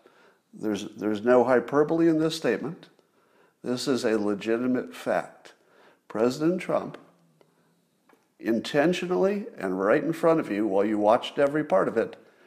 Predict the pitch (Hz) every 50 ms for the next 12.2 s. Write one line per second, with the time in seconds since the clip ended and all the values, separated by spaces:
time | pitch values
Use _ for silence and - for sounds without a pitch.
0 | - - - _ _ - - 98 101 101 104 120 147 175 196 190 185 180 175 139
1 | 107 95 95 101 104 - - - - _ _ _ _ _ _ _ _ _ _ _
2 | _ _ - - - _ - 165 151 143 120 104 87 90 90 90 - 98 87 -
3 | 98 101 110 104 92 - - - - - - - - - 123 175 254 226 - 208
4 | 190 160 120 104 - - - _ _ _ _ _ _ _ _ _ _ _ _ _
5 | _ _ _ - - _ _ _ - 123 131 120 120 127 147 160 151 156 156 160
6 | 156 151 139 143 139 123 120 120 123 139 156 165 185 196 214 208 - - - _
7 | _ _ _ _ _ _ _ _ _ _ _ _ _ _ _ - 160 156 156 -
8 | - 120 131 135 123 127 127 139 156 143 139 147 156 - - - - - 131 -
9 | - - 139 123 120 117 - 120 110 - 120 110 - 104 95 - 143 131 127 -
10 | 131 120 120 120 120 123 120 120 117 107 98 98 92 - 104 90 92 82 - -
11 | 160 180 180 170 165 165 160 156 - 95 95 - - - 98 - - 127 151 151
12 | 151 151 151